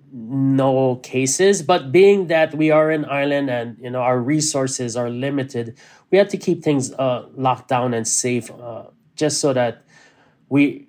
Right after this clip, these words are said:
our ho-, our hospitals, you know, and our medical centers don't get overrun. Uh, you know, this last Delta virus,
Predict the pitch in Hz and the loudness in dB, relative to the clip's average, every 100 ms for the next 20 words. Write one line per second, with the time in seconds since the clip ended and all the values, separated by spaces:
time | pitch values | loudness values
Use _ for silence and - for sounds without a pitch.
0 | _ 139 135 131 127 147 - - 143 127 | _ 0 2 2 0 -6 -6 0 0 4
1 | 135 131 - 135 135 131 135 120 120 120 | 2 2 0 2 2 2 2 0 -4 -4
2 | 127 120 123 123 123 123 135 131 123 131 | -4 -4 -2 -2 0 -2 0 -2 -2 -2
3 | 120 127 113 120 117 113 117 117 110 110 | -4 -4 -4 -4 -4 -6 -6 -6 -6 -6
4 | 110 107 101 113 107 104 _ 131 139 131 | -6 -8 -12 -12 -12 -12 _ -6 -2 -2
5 | 131 135 139 151 - - 135 139 123 117 | -2 -2 -2 -2 -4 0 0 0 -4 -4
6 | 110 113 110 - | -6 -6 -10 -16